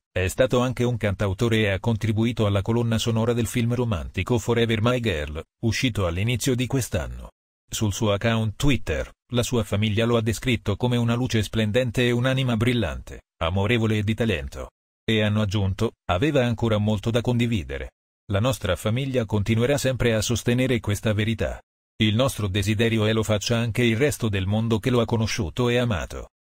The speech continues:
Adesso proveremo ad affrontare questa immensa perdita in modo privato. Non ci saranno altre note."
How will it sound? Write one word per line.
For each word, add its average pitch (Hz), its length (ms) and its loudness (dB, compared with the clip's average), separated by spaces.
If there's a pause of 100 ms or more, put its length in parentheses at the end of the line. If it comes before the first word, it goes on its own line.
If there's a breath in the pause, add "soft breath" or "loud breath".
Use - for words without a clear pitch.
(140)
Adesso 120 380 0
proveremo 117 480 2
ad 113 120 0
affrontare 123 500 2
questa 113 300 -2
immensa 104 480 0
perdita 127 400 0
in 120 120 0
modo 120 280 0
privato. 104 560 -4 (400)
Non 104 200 2
ci 104 140 -2
saranno 107 460 2
altre 107 240 -2
note." 69 420 -6